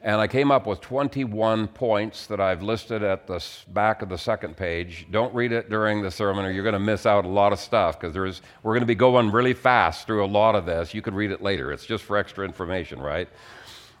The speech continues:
But those were a perfect match, every one of them, with, uh, the, the Khirbet El Makatir location.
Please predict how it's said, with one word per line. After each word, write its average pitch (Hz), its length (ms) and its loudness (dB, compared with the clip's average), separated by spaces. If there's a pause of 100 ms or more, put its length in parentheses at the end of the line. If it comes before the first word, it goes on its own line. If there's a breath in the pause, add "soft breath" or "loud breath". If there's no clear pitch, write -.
But 113 420 2
those 143 540 4
were 143 160 -6
a - 80 -10
perfect 160 480 -8
match, 127 460 -4
every 131 360 0
one 123 260 0
of 98 120 -2
them, 78 300 -2
with, 85 360 -6 (100)
uh, 82 340 0 (340)
the, 85 560 -6
the 87 80 -6
Khirbet 104 520 0
El 95 220 2
Makatir 87 720 -4
location. 87 680 -6